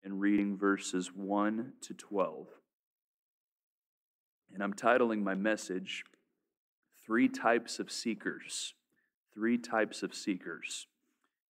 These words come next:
I was in a, a conversation with somebody last week after church who mentioned how oftentimes it's the case that over the course of the Christmas holiday, the Magi get left out of the story.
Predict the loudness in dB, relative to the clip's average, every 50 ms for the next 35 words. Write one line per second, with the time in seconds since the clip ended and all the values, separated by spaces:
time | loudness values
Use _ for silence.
0 | _ _ _ 2 2 4 4 4 4 6 4 4 4 2 0 0 0 0 2 2
1 | 2 2 2 0 -4 -4 -4 -6 -4 -2 0 0 0 0 2 2 2 0 0 0
2 | 0 0 2 4 2 2 0 0 -6 -12 -4 0 0 0 0 0 -2 -2 -2 0
3 | 0 0 0 0 -4 -4 -4 -4 -6 -2 0 0 2 2 2 0 -2 -8 -18 -20
4 | _ _ _ 6 6 6 4 0 -4 -6 -2 0 0 0 0 0 -4 -10 -12 -12
5 | -14 -14 -8 0 2 4 4 4 2 0 -4 -6 -10 -10 -12 -14 -20 _ _ _
6 | _ _ -2 4 6 6 6 6 6 4 6 6 4 2 2 0 -2 0 2 2
7 | 2 2 2 0 0 0 0 -6 -4 -2 -2 -2 -2 -2 -6 -8 -6 -6 -8 -4
8 | 0 2 4 4 4 4 2 -2 -4 -4 -4 -6 -8 -4 -2 0 0 0 0 -2
9 | -4 -4 -2 -2 -4 -4 -2 -4 -4 -2 0 0 0 0 0 0 0 2 2 4
10 | 2 0 -2 -6 -12 -14 -14 -8 -4 -4 -2 -2 -4 -8 -14 -18